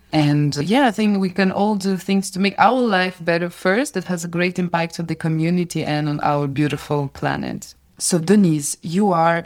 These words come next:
a C E O, a philanthropist, a spiritual person. You do so many things, and I was wondering, what is your fuel?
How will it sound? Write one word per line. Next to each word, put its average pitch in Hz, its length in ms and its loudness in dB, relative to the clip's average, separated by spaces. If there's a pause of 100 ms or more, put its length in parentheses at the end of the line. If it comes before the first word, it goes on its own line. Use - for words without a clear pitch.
a 160 200 -2
C 185 500 0
E 156 60 2
O, 147 240 0
a 170 100 -2
philanthropist, 165 1000 -2 (120)
a 143 320 -2
spiritual 202 800 0
person. - 520 -8 (360)
You 180 80 -2
do 202 80 2
so 240 180 2
many 254 240 4
things, 190 420 0
and 170 220 -2
I 170 40 -2
was 175 200 -2
wondering, 175 480 0
what 196 300 -2
is 240 180 -2
your 190 160 0
fuel? 180 640 -2